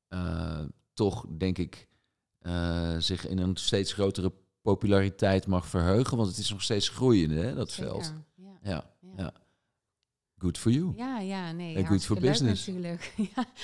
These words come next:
Speaker 2: Nou ja, vooral dat ik, eh, dat ik al mijn ervaring kan inzetten om, eh, anderen daarmee te helpen.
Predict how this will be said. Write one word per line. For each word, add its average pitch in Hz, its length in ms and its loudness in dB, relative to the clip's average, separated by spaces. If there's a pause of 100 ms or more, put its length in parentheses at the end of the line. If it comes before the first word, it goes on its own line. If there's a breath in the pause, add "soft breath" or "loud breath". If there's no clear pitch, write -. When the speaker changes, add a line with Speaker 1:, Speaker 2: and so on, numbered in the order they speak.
(420 loud breath)
Speaker 2:
Nou 285 200 -4
ja, 240 180 -2
vooral 196 440 -2
dat 175 200 -6
ik, 180 180 -14
eh, 180 480 -10
dat 170 180 -12
ik 180 120 -12
al 170 160 -10
mijn 170 220 -6
ervaring 165 720 -8
kan 160 440 -12
inzetten 165 640 -20
om, 160 200 -10
eh, 160 340 -10
anderen 160 360 -12
daarmee 160 300 -10
te - 120 -14
helpen. 156 520 -14